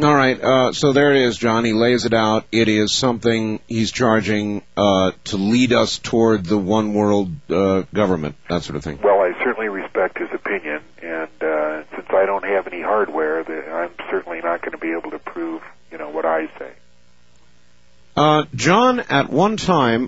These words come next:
Speaker 1: can you tell the story about Element one fifteen?
Speaker 2: Yeah,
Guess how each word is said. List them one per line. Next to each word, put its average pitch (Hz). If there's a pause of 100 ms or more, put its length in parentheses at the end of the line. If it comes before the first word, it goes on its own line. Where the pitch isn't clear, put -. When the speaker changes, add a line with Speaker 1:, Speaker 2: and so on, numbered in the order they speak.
(120)
Speaker 1:
can 139
you 226
tell 170
the 151
story 131
about 110 (720)
Element 139 (140)
one 117
fifteen? 104 (1600)
Speaker 2:
Yeah, 107